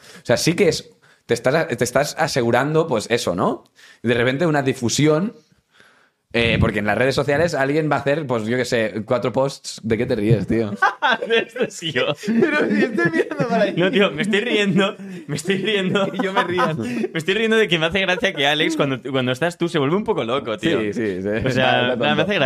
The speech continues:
Speaker 1: Está
Speaker 2: hace
Speaker 1: mucho más tranquilo.
Speaker 2: Sí. Claro, claro. Va, dispara.
Speaker 1: Otro
Speaker 2: Vuelve
Speaker 1: día
Speaker 2: a
Speaker 1: vendré.
Speaker 2: repetir, perdona,
Speaker 1: No, pero
Speaker 2: tío.
Speaker 1: que digo, que digo, tío, que yo creo que los productores tendrían que apostar un poco más por, por, por, eh, buenos actores, tío. Porque al final,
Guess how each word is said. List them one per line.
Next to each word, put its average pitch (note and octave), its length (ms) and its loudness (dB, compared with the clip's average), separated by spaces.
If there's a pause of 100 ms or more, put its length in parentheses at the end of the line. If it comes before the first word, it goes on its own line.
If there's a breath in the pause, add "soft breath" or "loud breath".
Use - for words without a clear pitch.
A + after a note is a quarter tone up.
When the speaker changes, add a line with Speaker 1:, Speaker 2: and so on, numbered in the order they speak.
(160)
Speaker 1:
Está B2 120 2
Speaker 2:
hace C3+ 100 2
Speaker 1:
mucho D3+ 120 -2
más D3+ 140 -4
tranquilo. A2 460 -2 (120)
Speaker 2:
Sí. G#2 420 -4 (280)
Claro, F#2+ 260 2
claro. F2 180 0
Va, B2 140 4
dispara. A#2+ 400 0
Speaker 1:
Otro A#2+ 200 -2
Speaker 2:
Vuelve B2 140 2
Speaker 1:
día D3 80 2
Speaker 2:
a - 40 0
Speaker 1:
vendré. - 160 -2
Speaker 2:
repetir, G#2+ 180 0
perdona, A2+ 400 4
Speaker 1:
No, - 40 -4
pero C3+ 140 0
Speaker 2:
tío. - 40 -4
Speaker 1:
que C3 80 0
digo, B2 260 0
que A#2 100 0
digo, A2 240 -2
tío, C3 240 0
que G#2 180 -2
yo E3 380 0
creo D3+ 240 2
que A#2+ 160 0
los G2+ 220 0
productores C3+ 480 0
tendrían B2 240 0
que C#3+ 60 2
apostar B2+ 360 -2
un C3 140 0
poco A#2 240 2
más A#2 400 0 (420 loud breath)
por, G2 480 2
por, G2 380 0
por, F2+ 520 0
eh, F2 140 -2
buenos D3 240 2
actores, A#3+ 380 -2
tío. D3 280 -6 (880 loud breath)
Porque B2+ 260 0
al A2+ 80 2
final, F#3 400 2